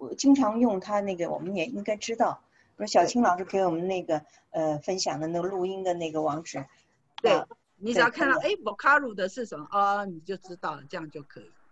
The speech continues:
Speaker 1: 哦，还有问题，
Speaker 2: 嗯。
Speaker 1: 呃，雅文老师，不好意思哦，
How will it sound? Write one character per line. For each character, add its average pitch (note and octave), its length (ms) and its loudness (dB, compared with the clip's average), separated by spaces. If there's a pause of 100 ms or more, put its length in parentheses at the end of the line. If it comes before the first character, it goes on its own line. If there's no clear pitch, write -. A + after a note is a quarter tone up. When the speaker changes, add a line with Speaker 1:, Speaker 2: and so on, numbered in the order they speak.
Speaker 1:
哦， G#3+ 120 4 (120)
还 C#4 100 10
有 C#4+ 160 8
问 A3+ 140 6
题， G3 120 -6 (340)
Speaker 2:
嗯。 F#3 160 4
Speaker 1:
呃， E3 80 0
雅 E3 180 2
文 F3 80 4
老 E3 100 4
师， E3 80 -6
不 A#3+ 80 4
好 A3+ 140 8
意 G3+ 80 4
思 - 180 2
哦， D3 240 6